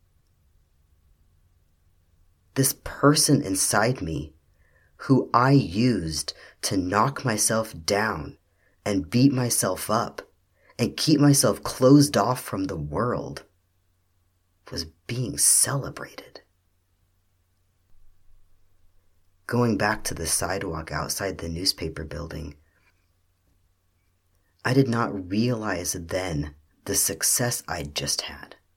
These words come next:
I didn't realize it when I was in front of the judge, or when I was at the D M V with my official court document,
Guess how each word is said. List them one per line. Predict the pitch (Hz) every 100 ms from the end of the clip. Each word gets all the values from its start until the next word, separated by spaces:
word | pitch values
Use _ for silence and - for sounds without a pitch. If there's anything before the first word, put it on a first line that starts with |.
| _ _ _ _ _ _ _ _ - _ _
I | 135 147
didn't | 120 95
realize | 90 90 98 95 95 92
it | 101 87
when | 82
I | 80
was | 87
in | 73
front | - 95 90
of | 80
the | 135
judge, | - 90 98 107 - - _ _ _ _ _ _ _
or | 110 104
when | 101 107
I | 104
was | 98
at | 104
the | 90
D | 80 101 104
M | 104 90
V | 101 101 107
with | 98
my | 95 78
official | 67 - 110 -
court | 80 - 101 -
document, | 92 87 - 104 104 -